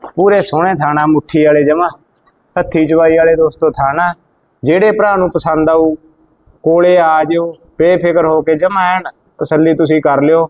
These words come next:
ਤੇ ਹਜੇ ਬੋਲੇ 'ਚ ਚੱਲੂਗੀ ਇਹ। ਹਾਂ, ਮੋੜ ਲਿਆ ਅਮਨ ਬਾਈ। ਨੰਬਰ ਹੈ ਜਿਹੜਾ ਦੋਸਤੋ ਬਾਈ ਦਾ ਵੀਡੀਓ ਦੇ ਉੱਤੇ ਚੱਲੀ ਜਾਂਦਾ। ਤੇ ਰੂਟੀਨ 'ਚ ਹੀ ਬਾਈ ਕੋਲੇ ਗਾਵਾਂ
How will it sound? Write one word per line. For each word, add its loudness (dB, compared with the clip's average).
ਤੇ 2
ਹਜੇ 2
ਬੋਲੇ 2
'ਚ -8
ਚੱਲੂਗੀ 2
ਇਹ। -4
ਹਾਂ, 0
ਮੋੜ 2
ਲਿਆ 2
ਅਮਨ -8
ਬਾਈ। -2
ਨੰਬਰ 0
ਹੈ 2
ਜਿਹੜਾ 2
ਦੋਸਤੋ -4
ਬਾਈ 2
ਦਾ 2
ਵੀਡੀਓ -2
ਦੇ -2
ਉੱਤੇ -4
ਚੱਲੀ 0
ਜਾਂਦਾ। 0
ਤੇ 0
ਰੂਟੀਨ 2
'ਚ -6
ਹੀ 2
ਬਾਈ 2
ਕੋਲੇ 0
ਗਾਵਾਂ 0